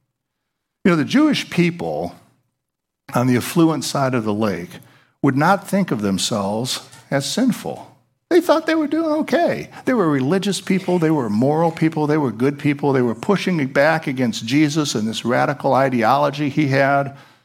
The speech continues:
It's very common today for people to contrast themselves with people who are much worse than them and say, "I'm not like those people,"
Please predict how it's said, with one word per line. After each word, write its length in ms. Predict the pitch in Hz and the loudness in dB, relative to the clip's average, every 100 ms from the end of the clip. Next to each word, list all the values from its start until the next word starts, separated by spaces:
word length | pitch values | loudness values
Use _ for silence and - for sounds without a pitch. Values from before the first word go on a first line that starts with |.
| _ _ _ _ _ _ _ _ _ _ _ _ _ - | _ _ _ _ _ _ _ _ _ _ _ _ _ -2
It's 140 | 160 | 0
very 300 | 131 190 240 | 2 0 0
common 760 | - - 151 147 98 98 98 | -2 2 2 2 0 -4 -4
today 640 | 95 104 107 87 87 - - _ _ _ _ - - - | -4 -2 0 0 -4 -12 -18 _ _ _ _ -20 -20 -8
for 180 | - 135 | -2 -2
people 760 | 139 185 170 92 90 107 113 | 2 0 0 -4 -2 -2 -4
to 200 | - 113 | -6 -4
contrast 840 | 110 - 160 185 - 156 143 143 - | -4 0 0 0 0 0 0 -2 -6
themselves 760 | 110 110 - 143 101 95 92 | -6 -4 -2 0 0 -2 -4
with 140 | 101 92 | -6 -6
people 380 | - 139 110 92 | -2 -2 -2 -4
who 160 | 107 | -4
are 80 | 101 | -2
much 280 | 95 135 - | 0 -2 -4
worse 380 | 104 131 131 - | -2 0 0 -2
than 200 | 110 104 | -4 -2
them 260 | 123 104 | 0 -2
and 100 | 101 | -4
say, 240 | 98 127 127 | -4 -4 -4
"I'm 240 | - 165 185 | -2 -2 0
not 300 | 170 165 147 | 0 0 0
like 400 | 143 160 160 - | 0 0 -2 -4
those 320 | 131 127 123 | -2 -2 -4
people," 580 | - 160 156 58 - | -4 -4 -2 -8 -12